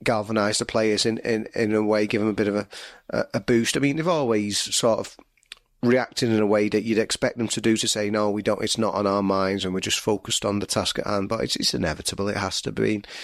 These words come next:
It, it, it can't not have been over these last couple of months or so. Um, thinking about that, I mean, draws a line over the first one, but as both of our, um, um, listeners stroke viewers have, have, have said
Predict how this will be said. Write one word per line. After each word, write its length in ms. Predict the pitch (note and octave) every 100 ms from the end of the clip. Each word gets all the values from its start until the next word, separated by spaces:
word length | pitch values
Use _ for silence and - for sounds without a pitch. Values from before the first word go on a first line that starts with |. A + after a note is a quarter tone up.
| - -
It, 160 | A2+
it, 180 | G#2 -
it 140 | B2+ -
can't 280 | B2+ G2+
not 180 | F#2+ G#2+
have 160 | A2 -
been 240 | A#2 A2+
over 200 | G#2+ G#2+
these 300 | A2 G#2+ - - - - - -
last 220 | G#2 -
couple 220 | A#2+ A#2
of 60 | A2
months 260 | A2 G#2 -
or 20 |
so. 360 | - A2 A2 G#2+
Um, 300 | G#2 G2+ - - _ _ _ - -
thinking 280 | - A#2 A2
about 300 | G#2 A2 A2
that, 180 | A#2 A2
I 20 |
mean, 240 | A2+ A2+ A2+
draws 300 | B2+ B2 A2+
a 60 |
line 240 | A#2 A2+ G#2
over 200 | G#2 G#2+
the 80 | G#2
first 360 | A2 G#2 -
one, 180 | G#2+ G2+
but 200 | G2+ G#2 - - - - _ _ _ -
as 160 | F#2
both 400 | - G2 G#2 -
of 80 | G#2+
our, 300 | G#2 G#2 G2+
um, 300 | G#2 G2+ A2+ - -
um, 460 | A2 G#2 G2+ G2 - - - _ _ _ _ G#2
listeners 360 | A2 - G#2+
stroke 320 | - A2+ G#2+
viewers 260 | A2 A2 G#2+
have, 140 | A2+
have, 160 | G2+ G#2+
have 180 | A2 A2
said 240 | - A2